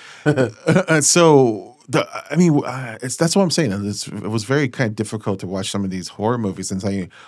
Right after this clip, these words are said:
"Which one is, like, the better one for, for this year?" The only one I could think of was Black Phone, which I, I would say is not necessarily a scary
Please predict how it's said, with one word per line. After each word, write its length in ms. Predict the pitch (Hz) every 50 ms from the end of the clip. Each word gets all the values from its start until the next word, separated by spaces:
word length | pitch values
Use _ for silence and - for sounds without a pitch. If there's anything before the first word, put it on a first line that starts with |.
| - _ -
"Which 220 | 156 143 - -
one 160 | 160 165 160
is, 100 | 143 131 139
like, 160 | 127 120 -
the 80 | 127 120
better 300 | 113 - - 110 120 113
one 340 | 98 92 90 90 90 95 - - 92
for, 240 | - - - 95 92
for 200 | - - - 92 82
this 240 | 90 90 - -
year?" 420 | - 120 - 127 92 82 78 78 - _ _ _ _ _ _ _ _ _ _ _
The 80 | - -
only 240 | - - 208 262 370
one 160 | 381 - 190
I 60 | 156 147
could 200 | - 160 117 -
think 280 | - 143 160 165 -
of 320 | 120 98 95 95 98 - _
was 240 | - 107 107 104 98 98
Black 360 | - 98 101 123 160 190 -
Phone, 460 | - - 113 92 90 92 104 113 113 -
which 200 | 131 131 - - - -
I, 140 | - 156 127
I 240 | 104 - - 165
would 160 | 196 277 254 -
say 160 | - 233 233
is 160 | 254 202 -
not 180 | 160 180 202 196
necessarily 800 | 190 185 - 170 - - 175 170 165 156 - 175 165 - - _ _ _ _ -
a 100 | - 107
scary 800 | - - - - - 117 120 123 123 113 110 110 104 104 110